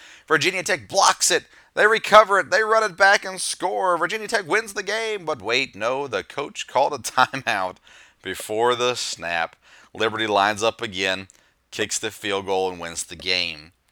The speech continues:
We've gotta stop overcoaching these games. You have to understand it's a long field goal as it is. Just take your shot. Go out there, try to block it. Put some pressure up the middle,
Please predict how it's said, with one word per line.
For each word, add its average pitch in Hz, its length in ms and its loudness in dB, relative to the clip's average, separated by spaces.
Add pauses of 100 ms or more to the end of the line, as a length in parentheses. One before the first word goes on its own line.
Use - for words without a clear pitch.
(640)
We've 147 200 -6
gotta 147 260 4
stop - 420 2
overcoaching 113 760 -6
these 87 220 -10
games. 80 580 -10 (400)
You 113 100 -12
have 165 200 2
to 131 120 -2
understand 127 520 -2
it's 107 100 -12
a 107 80 0
long 131 400 -2
field 127 260 -6
goal 104 240 -4
as 95 200 0
it 85 100 -14
is. 127 500 -6 (560)
Just - 440 -8
take 160 260 0
your 170 80 -8
shot. 226 420 0 (400)
Go 135 180 0
out 160 160 2
there, 175 120 -6
try 156 180 2
to 139 80 2
block 156 400 0
it. 117 100 -12
Put 131 140 -10
some 160 140 -10
pressure 160 440 -2
up 160 120 -6
the 151 100 -16
middle, 156 460 -4